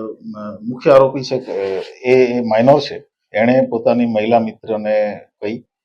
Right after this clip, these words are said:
અને આખી એમ ઓ બનાવી કે આ વ્યક્તિને સાથે પંદર દિવસ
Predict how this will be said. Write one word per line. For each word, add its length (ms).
અને 240
આખી 260
એમ 180
ઓ 80
બનાવી 360
કે 120
આ 100
વ્યક્તિને 760
સાથે 280
પંદર 240
દિવસ 220